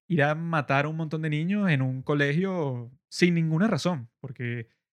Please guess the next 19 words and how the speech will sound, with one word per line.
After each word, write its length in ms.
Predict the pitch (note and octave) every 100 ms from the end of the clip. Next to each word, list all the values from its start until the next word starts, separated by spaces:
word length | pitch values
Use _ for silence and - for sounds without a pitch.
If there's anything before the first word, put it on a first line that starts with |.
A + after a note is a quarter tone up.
| _ -
obviamente 500 | D3+ C#3+ C#3+ D3+ D3+
que 80 | E3
ninguno 300 | C#3+ C3 C3+
de 80 | D#3+
los 100 | C3
niños 300 | C3 C#3 D#3
le 80 | C#3
hizo 180 | B2
nada 320 | C#3 C#3+ C#3+ D3+
al 160 | -
enfermo 480 | C3 A#2 C3 B2+ C#3
que 80 | C#3
lo 100 | B2+
hizo. 200 | E3 - _ _ _ - - _ _ _ _ _
Entonces, 380 | C#3 B2+ C3 C#3
claro, 480 | D3 D#3 D3+ C#3 _ _
cuando 360 | - D3 C#3+ C#3
sucede 520 | D#3 - C#3+ C#3+ D3+
eso, 400 | D3 F3+ A3 -